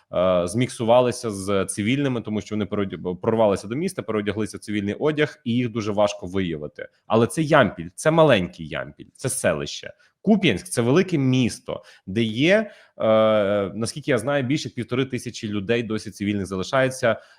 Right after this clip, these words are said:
бо немає ні юридичного механізму їхньої евакуації, немає, е, ні економічного підґрунтя щодо їхньої евакуації. Це про політику внутрішньо переміщених осіб, про яку ми якраз таки в с-, нас на каналі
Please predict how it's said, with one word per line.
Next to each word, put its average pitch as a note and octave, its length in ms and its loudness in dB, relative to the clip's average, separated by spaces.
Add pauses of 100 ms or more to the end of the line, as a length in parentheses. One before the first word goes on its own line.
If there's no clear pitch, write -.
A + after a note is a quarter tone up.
(480)
бо C#3+ 180 8
немає G3+ 460 8
ні D#3+ 180 2
юридичного F3+ 600 0
механізму C#3+ 540 0
їхньої A2 480 -4
евакуації, G2 840 -4 (260)
немає, D#3+ 880 2
е, B2 280 0
ні D3 220 0
економічного F3 760 0
підґрунтя A2+ 560 -4
щодо F#2+ 240 -8
їхньої F#2+ 340 -4
евакуації. F#2 560 -2
Це D#3 160 -2
про D3 160 -4
політику B2+ 500 -4
внутрішньо A2+ 380 -6
переміщених G#2+ 540 -4
осіб, D#3 320 -8
про A2 100 0
яку C3+ 260 0
ми B2 260 2
якраз C#3 400 0
таки - 160 -18
в - 40 -16
с-, - 160 -20
нас G#2+ 200 -4
на G#2 60 -6
каналі F2 460 -6